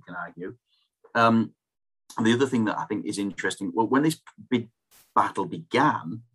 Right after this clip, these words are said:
C D and R offered four point two billion pounds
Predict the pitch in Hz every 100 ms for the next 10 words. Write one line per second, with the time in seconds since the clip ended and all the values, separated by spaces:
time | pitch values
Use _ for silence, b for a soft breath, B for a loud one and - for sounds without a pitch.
0 | _ _ _ _ - - 139 135 117 107
1 | 104 104 104 92 - - 117 - 104 95
2 | - 104 95 95 95 87 101 101 82 82
3 | -